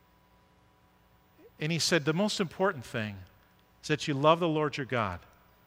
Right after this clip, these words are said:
with all your heart, all your soul, and all your mind, and all your strength." And there's a second one that you really haven't heard of, 'cause it's tucked away in Leviticus nineteen.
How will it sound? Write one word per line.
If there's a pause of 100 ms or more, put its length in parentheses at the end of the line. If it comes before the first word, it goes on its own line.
(360)
with
all
your
heart, (100)
all
your
soul,
and
all
your
mind, (120)
and
all
your
strength." (760)
And
there's
a
second
one
that
you
really
haven't
heard
of, (640)
'cause
it's
tucked
away (680)
in
Leviticus
nineteen.